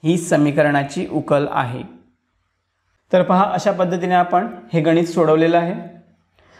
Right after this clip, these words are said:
जर हा व्हिडिओ तुम्हाला आवडला असेल तर व्हिडिओला लाईक नक्की करा, चॅनलला सबस्क्राईब करा. आता तुम्हाला सराव करण्यासाठी मी एक प्रश्न देतो आणि त्याचं येणारं उत्तर मला कमेंट करून सांगा.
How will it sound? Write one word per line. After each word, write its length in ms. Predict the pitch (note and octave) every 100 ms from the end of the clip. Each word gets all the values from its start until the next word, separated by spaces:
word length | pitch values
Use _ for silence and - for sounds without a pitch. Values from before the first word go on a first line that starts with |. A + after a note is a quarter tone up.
| -
जर 120 | F#3+
हा 100 | G3
व्हिडिओ 240 | G#3+ A3 A3
तुम्हाला 260 | G#3+ G#3+
आवडला 480 | G3+ F#3 F3 F#3+ F#3+
असेल 280 | F#3+ G3 F#3
तर 60 | F#3
व्हिडिओला 360 | F3 F3+ F#3
लाईक 340 | E3 D3+ D#3+ F3+
नक्की 220 | F3 E3+
करा, 240 | E3+ D#3+
चॅनलला 440 | D#3+ D#3 C#3+ D#3+ E3+
सबस्क्राईब 500 | D#3+ - - D3+ D3+
करा. 280 | D#3+ C#3+ D3+ - - _ _ _ - -
आता 180 | F#3 F#3
तुम्हाला 460 | G#3+ G3 F3 G3 A3+
सराव 300 | A3+ A3 G#3+
करण्यासाठी 440 | - G#3 G3+ G3+
मी 120 | G3
एक 140 | F#3 F#3
प्रश्न 280 | E3 E3+ D#3+
देतो 340 | D#3 D#3 E3+ - - _ _ F3
आणि 160 | F3
त्याचं 320 | F3 F3+ G#3
येणारं 360 | G3+ F3+ F#3 G3+
उत्तर 360 | F#3 E3 F3+ E3+
मला 240 | D#3+ D#3
कमेंट 360 | D#3+ D3 C#3+ D#3
करून 260 | D3+ F3
सांगा. 380 | G#3+ D3 B2 A#2+